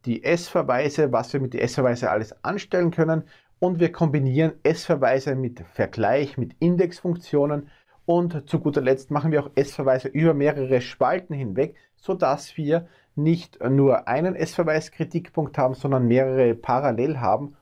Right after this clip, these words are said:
und dann die richtigen Antworten kriegen. Dazu nutzen wir auch die Matrix-Funktionen, die Excel uns bietet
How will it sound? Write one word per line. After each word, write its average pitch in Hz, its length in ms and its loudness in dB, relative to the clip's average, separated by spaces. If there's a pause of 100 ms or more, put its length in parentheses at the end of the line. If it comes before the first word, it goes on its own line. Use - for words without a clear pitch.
(120)
und 131 200 -4
dann 135 220 0
die 135 120 -2
richtigen 127 460 -4
Antworten 120 460 -2
kriegen. 92 300 -6 (220)
Dazu 196 260 -2
nutzen 196 360 0
wir 160 220 2
auch 127 240 0
die 127 140 -6
Matrix-Funktionen, 165 1200 -2
die 165 220 -4
Excel 139 340 -2
uns 151 200 -2
bietet 147 440 -2